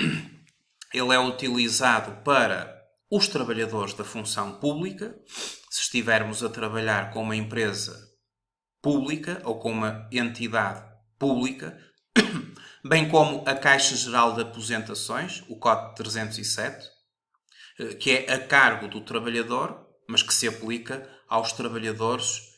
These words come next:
da função pública. Os trabalhadores <clears throat> da economia privada estão sujeitos ao I R S, código trezentos e cinco, estão sujeitos à segurança social, código trezentos e um,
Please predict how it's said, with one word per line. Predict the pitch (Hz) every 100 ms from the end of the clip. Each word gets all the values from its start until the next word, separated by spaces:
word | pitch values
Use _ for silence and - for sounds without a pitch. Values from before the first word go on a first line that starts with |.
| _
da | 113 135
função | 135 123 113 - 131
pública. | 120 95 82 - - - - -
Os | -
trabalhadores | 143 147 151 147 151 147 - - - 151
<clears throat> | - 131
da | 143
economia | 143 143 147 143 139 143 143 143
privada | 143 135 127 90 87 78 - _ _ - _ -
estão | 131 131
sujeitos | - 123 131 107 -
ao | 101 104
I | 107
R | 107 - 120
S, | 175 - - - -
código | 113 107 -
trezentos | - 107 110 101 98
e | 104
cinco, | - - 175 - _ _ _ - _
estão | - 131 127
sujeitos | 131 127 117 104
à | 113
segurança | 113 - 113 110 107 110
social, | - 110 117 156 -
código | 110 107 98
trezentos | - 110 107 110 104 -
e | 101
um, | 131 170